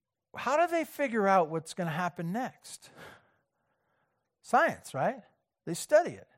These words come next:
And they say, "Oh, you know, there's this weather pattern. We see this, you know, it's moving this way. There's this kind of clouds. And we know that from the past that when the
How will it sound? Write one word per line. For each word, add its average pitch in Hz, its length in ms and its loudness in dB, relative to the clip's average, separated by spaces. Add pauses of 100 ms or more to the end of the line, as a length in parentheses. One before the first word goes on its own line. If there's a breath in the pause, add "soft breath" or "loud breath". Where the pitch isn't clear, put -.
(580 soft breath)
And 151 100 -2
they 156 120 0
say, 160 340 2 (120)
"Oh, 233 540 0 (340 soft breath)
you 180 80 -6
know, 180 120 2
there's 180 180 0
this 160 160 -6
weather 208 300 2
pattern. 180 760 0
We 139 100 -12
see 165 220 -12
this, 143 340 -14
you 165 120 -12
know, 127 100 -14
it's 135 140 -18
moving 165 280 -6
this 208 280 -8
way. 190 420 0
There's 135 220 -10
this 170 240 -10
kind 156 200 -4
of 143 80 -14
clouds. 196 640 -2
And 147 80 -10
we 139 120 -8
know 147 260 -4
that 135 180 -14 (300 soft breath)
from 143 160 -8
the 139 40 -10
past 202 540 -4
that 127 220 -8
when 139 240 -10
the 131 80 -12